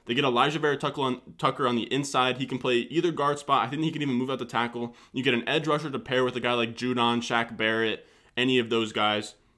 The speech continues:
Wide receiver and Amon-Ra Saint Brown to pair with Mims, and then one of Juju, Allen Robinson, anybody like that. Plus a Brevin Jordan to play with Herndon. I know that those forty-niners guys, they like to come out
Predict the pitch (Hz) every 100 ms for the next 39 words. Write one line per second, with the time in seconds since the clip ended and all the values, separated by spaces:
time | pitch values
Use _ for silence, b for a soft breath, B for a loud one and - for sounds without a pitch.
0 | _ _ _ _ _ - - - 120 139
1 | 139 147 139 113 123 123 117 117 123 104
2 | 113 113 110 123 117 110 104 113 117 117
3 | 120 - 110 104 110 113 110 101 92 110
4 | 113 110 110 110 107 - 107 107 104 107
5 | 101 110 107 110 110 104 101 107 104 -
6 | B B - 160 170 127 113 123 139 120
7 | 117 123 123 123 123 b - 117 127 120
8 | 123 120 120 120 123 151 165 165 165 -
9 | 151 147 135 156 143 147 131 127 139 143
10 | 127 139 135 131